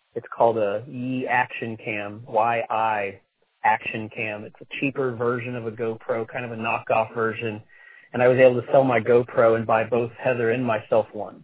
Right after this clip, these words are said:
so that we both have a camera that we can use and wear. Um, and then sometimes the videos are important for lots of reasons. One, you can examine them.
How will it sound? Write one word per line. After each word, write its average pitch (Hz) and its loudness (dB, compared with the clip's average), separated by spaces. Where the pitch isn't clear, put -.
so 123 0
that 107 0
we 107 -4
both 127 4
have 113 2
a 107 -8
camera 110 -6
that 104 -10
we 120 -10
can 113 -12
use 117 -6
and 107 -10
wear. 107 -4
Um, 107 -2
and 117 -2
then 113 -2
sometimes 165 0
the 135 -2
videos 160 4
are 151 4
important 131 0
for 117 0
lots 123 2
of 127 -2
reasons. 104 -4
One, 135 2
you 127 -4
can 143 0
examine 135 0
them. 107 -6